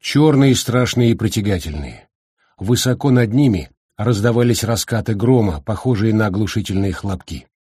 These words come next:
Далеко впереди в землю ударила голубая вилка молнии. Гаррети накинул куртку вскоре после того, как Эвинг получил билет.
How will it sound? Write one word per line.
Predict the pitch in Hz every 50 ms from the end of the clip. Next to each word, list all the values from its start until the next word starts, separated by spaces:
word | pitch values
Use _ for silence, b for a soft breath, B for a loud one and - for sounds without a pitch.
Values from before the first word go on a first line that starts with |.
| _ _ _ _ _ _ _
Далеко | - 95 110 113 120 - 123 113
впереди | 95 - - 117 107 107 95 95 120 113
в | 92
землю | 85 78 101 123 131 131 127 131 120 - _ _ _ _ _ _ _
ударила | - 107 95 92 117 113 113 110 110 92
голубая | 87 110 104 101 92 95 113 113 104
вилка | 104 90 101 101 95 92 - 98
молнии. | 101 101 90 80 73 71 69 65 58 - _ _ _ _ _ _ _ _ _ _ _ _ _ _ _ _ _ _ _ _ _ _ -
Гаррети | 127 117 127 143 139 139 135 131 - 139
накинул | 139 135 131 - 131 127 131 127 127 127
куртку | - 139 160 143 - - - 123
вскоре | 98 - - - 135 135 127 127
после | 127 131 113 - 123 98
того, | - 123 127 139 143 123 b b b b b b b
как | - 117 110 - -
Эвинг | 135 139 139 131 123 110 - -
получил | - 120 123 113 - - 123 120 110
билет. | 104 120 117 107 95 85 - - -